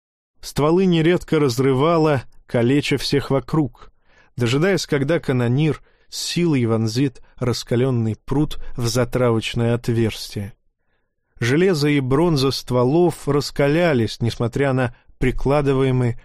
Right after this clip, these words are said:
мокрые тряпки. Позиция постоянно тонула в мареве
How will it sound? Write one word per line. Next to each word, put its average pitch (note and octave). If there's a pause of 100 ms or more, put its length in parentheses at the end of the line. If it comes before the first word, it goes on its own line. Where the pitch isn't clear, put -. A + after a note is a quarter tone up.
(160)
мокрые C3+
тряпки. - (500)
Позиция F3
постоянно F3
тонула D#3+
в C3
мареве D3+